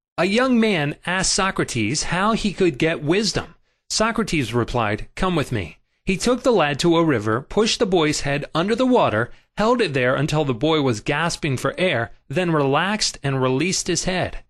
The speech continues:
When the boy regained his composure, he asked him, "What did you desire most when you were under water?" "I wanted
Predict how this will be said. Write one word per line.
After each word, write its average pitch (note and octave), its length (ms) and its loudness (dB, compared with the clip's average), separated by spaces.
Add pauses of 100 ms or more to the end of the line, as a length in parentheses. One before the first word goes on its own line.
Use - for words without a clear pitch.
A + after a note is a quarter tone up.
(280)
When E3+ 160 2
the E3+ 100 2
boy A3 360 4
regained F3+ 640 0
his E3 140 0
composure, B2 680 0
he F#3 160 0
asked F#3+ 300 -2
him, G#2 140 -4 (360)
"What G#3 200 2
did B3+ 180 0
you A3+ 140 2
desire F3 520 0
most D#3 640 2
when D3+ 160 0
you D3 140 2
were D3+ 180 0
under C#3+ 180 0
water?" D#3+ 540 0 (300)
"I D#3 80 2
wanted D3+ 420 0